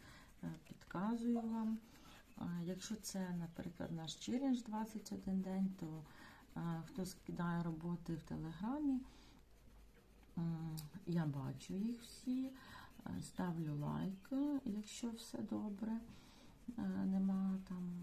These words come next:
такого нічого. Якщо є якісь зауваження, то я зазвичай просто прописую їх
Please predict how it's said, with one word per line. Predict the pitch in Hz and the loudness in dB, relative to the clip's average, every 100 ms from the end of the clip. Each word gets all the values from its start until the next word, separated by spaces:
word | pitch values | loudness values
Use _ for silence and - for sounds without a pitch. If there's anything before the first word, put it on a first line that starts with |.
| 180 175 175 - - | -4 -6 -8 -14 -14
такого | - 190 185 175 | -10 -4 -4 0
нічого. | 175 175 - 196 185 185 190 - - - - | 0 -2 -2 -4 -2 -4 -6 -10 -16 -8 -2
Якщо | 190 190 226 | 0 2 2
є | 202 196 | 4 4
якісь | 185 180 170 170 | 2 0 -4 0
зауваження, | 180 202 240 330 381 262 220 208 | 0 2 0 -2 0 4 4 4
то | - 240 262 | 0 2 4
я | 220 208 | 4 4
зазвичай | 208 180 160 156 - 180 | 2 0 -2 -2 0 -2
просто | 185 160 165 - | 0 -2 -2 -4
прописую | 151 160 - 185 190 190 170 160 156 165 | -4 -4 -2 2 2 0 0 0 -2 -4
їх | 170 | -4